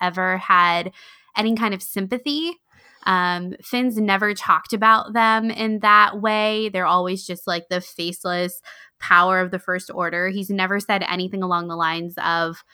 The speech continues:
you know, "Well, maybe, you know, maybe there are others that feel the same way that I do." He just, you know, he just abandoned them altogether.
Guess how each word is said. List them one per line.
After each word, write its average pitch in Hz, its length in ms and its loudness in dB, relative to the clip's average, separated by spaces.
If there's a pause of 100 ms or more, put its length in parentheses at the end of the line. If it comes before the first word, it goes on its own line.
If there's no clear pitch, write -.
(420)
you 185 180 -14
know, - 300 -8
"Well, 180 120 -16
maybe, 175 360 -10 (480)
you 196 220 -6
know, 185 100 0
maybe 196 320 0
there 185 180 2
are - 100 0
others 185 360 0
that 180 200 -4
feel 185 220 -4
the 175 100 -6
same 180 240 -6
way 170 120 -6
that 160 140 -10
I 160 200 2
do." - 300 -12
He 190 160 -10
just, 175 300 -12
you 175 80 -14
know, 156 100 -10
he 175 120 -10
just 180 180 -10
abandoned 180 500 -4
them 170 140 -6
altogether. - 680 -6